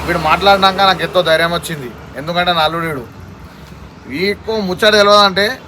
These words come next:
మా అక్క, వీడు నాతో తిరగద్దని, వీడు నేనంటే పిచ్చినికి చిన్నప్పటి నుంచి నాతో తిరగద్దని చెప్పి వీనికి దర్గా కాడ మొక్కింది. వీడు మంచిగా మా మోహిత్ భాయ్తో తిరగకపోతే నేను దర్గా కాడకి వస్తాను మొక్కిందంట.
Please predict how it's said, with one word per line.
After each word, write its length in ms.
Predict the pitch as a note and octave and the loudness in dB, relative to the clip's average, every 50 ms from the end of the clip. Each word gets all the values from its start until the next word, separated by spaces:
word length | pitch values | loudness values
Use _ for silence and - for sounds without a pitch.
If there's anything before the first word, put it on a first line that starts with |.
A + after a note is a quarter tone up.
| - - - - - - - - - - - - - | -20 -20 -20 -20 -20 -20 -20 -20 -20 -20 -14 -6 -2
మా 100 | D#3+ D#3+ | 0 2
అక్క, 420 | D#3+ D#3 - - G#3+ G#3 F3 - - - - - - - - - - - - - G#3+ - - | 2 0 2 4 4 4 4 4 0 -8 -20 -20 -20 -20 -20 -18 -18 -14 -10 -8 -8 -6 -2
వీడు 160 | - G3+ G#3+ | 0 0 4
నాతో 260 | A3 A3 A3+ - A#3 | 4 4 4 2 0
తిరగద్దని, 680 | G#3 F#3+ F#3+ F#3+ G#3 B3 C4 A3 C4 C4 A#3+ A3 A3+ C4+ | 0 2 2 4 6 4 6 6 6 4 6 4 2 0
వీడు 680 | A4 G#4+ - - - F#3 A#3 A#3+ A#3 A#3+ A3+ G3 F#3+ G3 F#3+ F3+ | -2 -4 -6 -2 2 4 4 6 6 4 4 0 -2 -4 -4 0
నేనంటే 420 | F#3 G3 A3 A#3 A#3+ A#3+ A#3 C4 C4 | 2 4 4 6 4 4 6 4 4
పిచ్చినికి 520 | - A#3+ G#3+ - - C4+ C4+ C4+ B3+ C#4 | 4 2 -4 -2 0 0 0 0 0 0
చిన్నప్పటి 520 | B3+ - G#3+ G#3+ A3+ A#3 A#3 - B3 A#3 | 0 0 -2 0 0 0 0 0 -4 -4
నుంచి 360 | A#3+ C#4 G3 G#3+ A3+ F3 C#3 - - - - - - - - - - - - - - - | -4 -4 -4 -2 -4 -4 -4 -6 -8 -10 -10 -10 -10 -10 -8 -8 -6 -6 -4 -2 0 2
నాతో 380 | E3 F#3 G#3+ A#3 B3 - C4 | 2 4 4 4 6 4 4
తిరగద్దని 600 | C4 B3 A3+ A3 A3+ B3 B3 B3 B3 C4 B3+ B3 | 2 4 2 2 4 6 4 6 6 4 4 4
చెప్పి 240 | B3 B3 B3 C#4 C4+ | 2 0 0 -2 -4
వీనికి 540 | A3+ G#3 A3 A#3+ B3+ B3+ B3 C#4+ D4+ D4 C4+ C4+ - - - - - - | -2 -2 -4 -4 -4 -4 -4 -4 -4 -4 -4 -6 -6 -10 -12 -10 -2 2
దర్గా 280 | E3 - B3+ B3+ C4+ C#4 | 2 4 6 6 4 6
కాడ 180 | C4+ C4+ C4+ | 6 6 6
మొక్కింది. 640 | C4 A#3+ A#3 A3 - - C4+ C4 C4 C4 A#3 F3 - - - - - E4 - - - - - - - - - C3+ | 4 4 2 -2 -2 -2 -2 0 0 0 -2 -2 -4 -8 -12 -12 -12 -12 -12 -12 -12 -14 -14 -14 -14 -14 -12 -8
వీడు 340 | D3+ G3 A3+ A#3+ A#3+ B3+ C4+ | -4 -2 0 2 2 2 2
మంచిగా 440 | A#3+ A3 G#3 G#3 F#3+ G3+ B3 B3 A#3+ | 2 2 2 2 2 4 4 4 6
మా 220 | A3+ A3+ A3+ A3 | 6 6 6 6
మోహిత్ 380 | G#3 F#3+ F3+ F#3 G3 G#3+ G#3+ G#3 | 4 2 2 4 4 4 4 4
భాయ్తో 240 | A#3+ B3 A3 A#3+ B3 | 2 2 4 2 2
తిరగకపోతే 760 | A#3 G#3+ G#3 G#3 A#3 A#3 A3+ A#3+ A3 - G#3+ A#3 - C4 C4+ | 2 2 4 4 4 6 6 6 4 4 4 2 4 4 4
నేను 180 | B3+ B3 A#3+ - | 6 4 2 4
దర్గా 260 | F#3+ G3 G#3 A3 G#3+ | 4 4 6 6 6
కాడకి 240 | A#3+ B3 B3 B3 A#3 | 6 6 4 6 4
వస్తాను 280 | A3 G3 A#3+ A3+ A3+ | 4 4 4 4 4
మొక్కిందంట. 480 | G#3+ G3+ F#3 - G#3+ G#3 G#3 G#3 G3 E3+ | 4 0 -2 -2 -2 0 0 0 0 0